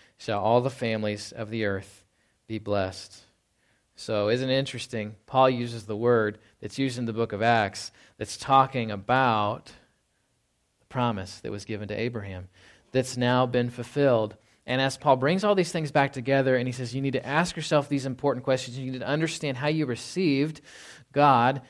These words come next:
and that you have the Spirit inside of you and that the law, while the law was given to give a perfect standard, it really points us towards what Jesus has done for us on the cross and the shield of faith." Like we,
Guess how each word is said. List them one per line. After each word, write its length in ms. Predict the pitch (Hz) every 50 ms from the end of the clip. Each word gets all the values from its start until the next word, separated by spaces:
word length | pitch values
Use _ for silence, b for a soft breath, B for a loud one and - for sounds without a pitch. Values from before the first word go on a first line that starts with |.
| B B
and 100 | 131 135
that 80 | 131 127
you 80 | 131
have 460 | 113 101 127 131 135 147 160 175 180 175
the 80 | 160
Spirit 480 | 156 - - - 147 147 147 139 131 -
inside 540 | - 127 127 123 - - 131 135 143 143 135
of 100 | 120 113
you 200 | 117 113 117 -
and 120 | - 123
that 120 | 127 123
the 80 | - 120
law, 440 | 120 127 135 143 147 147 147 143 B B B B B
while 160 | - 123 123
the 40 | 117
law 200 | 120 123 127 139
was 140 | 143 139 123
given 200 | 139 139 135 139
to 80 | 131 123
give 140 | 131 120
a 40 | 113
perfect 480 | - - 139 135 131 131 131 117 - -
standard, 420 | - - - 123 120 117 117 117
it 100 | 113 117
really 200 | 135 135 139 135
points 440 | 131 - - 131 123 123 123 127 123
us 160 | 113 - -
towards 760 | - - - 120 117 113 127 139 135 131 120 113 110 - - b b b b b -
what 180 | 117 104 113
Jesus 400 | 117 107 127 127 127 131 123 127
has 160 | 127 120 110
done 220 | - 120 113 117 117
for 180 | - - 113
us 200 | 110 107 - - - B B B B B B -
on 160 | 123 135 139
the 80 | 131 120
cross 400 | - - 135 127 127 127 123 -
and 80 | 123
the 60 | 117 117
shield 380 | - - - 151 170 180 147
of 100 | 131 -
faith." 340 | - - 139 135 131 127 -
Like 160 | 123 120 120
we, 200 | 127 127 117 120